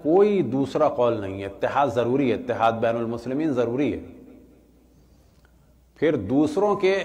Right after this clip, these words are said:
مقدسات کا احترام بھی ضروری ہے۔ اور یہ مخصوص اتحاد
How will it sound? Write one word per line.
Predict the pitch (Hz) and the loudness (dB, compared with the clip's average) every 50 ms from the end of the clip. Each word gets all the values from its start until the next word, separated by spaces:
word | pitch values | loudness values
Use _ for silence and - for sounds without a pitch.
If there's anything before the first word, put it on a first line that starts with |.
| - - | -6 -8
مقدسات | 120 117 123 127 127 131 135 113 107 107 123 131 127 - 151 147 156 147 - - - - | -6 -4 -4 -2 0 0 -2 -2 0 0 0 0 2 4 4 4 4 4 2 0 -2 0
کا | 190 185 185 190 | 2 2 2 2
احترام | 135 117 - - 135 151 165 170 156 | -2 -4 0 2 4 4 4 4 4
بھی | 135 127 | 2 2
ضروری | 107 110 101 92 90 90 87 82 82 | 2 0 -2 -4 -6 -8 -10 -12 -14
ہے۔ | - - - - - - - - - - - _ _ _ _ _ _ _ _ _ _ _ _ _ _ _ _ _ _ _ _ _ _ _ _ _ _ _ _ _ _ _ _ _ _ - | -16 -18 -20 -20 -20 -20 -20 -20 -20 -20 -20 _ _ _ _ _ _ _ _ _ _ _ _ _ _ _ _ _ _ _ _ _ _ _ _ _ _ _ _ _ _ _ _ _ _ 4
اور | 151 180 190 | 4 6 6
یہ | 214 247 247 | 6 4 4
مخصوص | 214 196 190 - - 233 233 226 226 | 4 4 2 2 2 0 0 2 2
اتحاد | 196 - - - 180 165 190 196 196 | 0 0 2 2 4 6 6 6 6